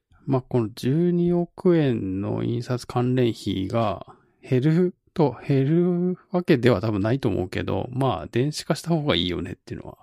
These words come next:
ありますよね。あの、あとなんだっけ、まあ、国会の文章だけじゃなくて、えっと、ね、公官庁もちゃんとやれよって感じですよね。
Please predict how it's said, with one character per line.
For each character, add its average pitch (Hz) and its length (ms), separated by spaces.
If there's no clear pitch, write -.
あ - 80
り 85 100
ま 90 120
す - 80
よ - 160
ね。 - 200
あ 104 160
の、 95 360
あ 117 120
と 92 140
な 107 100
ん 110 80
だ 92 100
っ - 20
け、 - 140
ま 98 140
あ、 101 140
国 117 140
会 202 260
の 196 100
文 190 260
章 98 220
だ 110 140
け 117 120
じ 110 60
ゃ 107 60
な 107 80
く - 160
て、 - 460
え - 140
っ - 20
と、 92 500
ね、 104 300
公 156 180
官 165 220
庁 95 300
も 90 340
ち - 80
ゃ 113 40
ん 110 60
と 104 80
や 90 100
れ 104 100
よ 80 100
っ - 40
て - 60
感 - 160
じ - 80
で - 60
す - 120
よ - 60
ね。 - 200